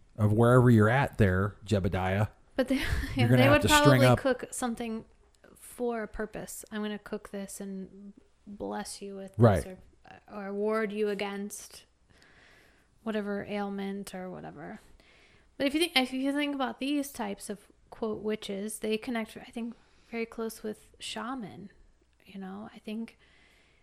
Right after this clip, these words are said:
Speaker 1: Yeah.
Speaker 2: and a lot of the clearing stuff that they, we talk about comes from that, you know, the smoke and being cleansing comes from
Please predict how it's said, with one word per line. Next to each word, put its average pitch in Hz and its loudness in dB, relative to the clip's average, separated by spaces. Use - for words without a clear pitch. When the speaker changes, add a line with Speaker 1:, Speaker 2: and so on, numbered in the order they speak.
Speaker 1:
Yeah. 151 6
Speaker 2:
and 165 8
a 247 6
lot 247 6
of 247 2
the 233 0
clearing 269 -4
stuff 233 -8
that 220 -10
they, 220 -6
we 214 -6
talk 214 -10
about 208 -10
comes 226 -10
from 220 -10
that, - -12
you 214 -8
know, 202 -6
the 208 -4
smoke 214 -6
and 202 -8
being 202 -10
cleansing 220 -10
comes 220 -8
from 202 -12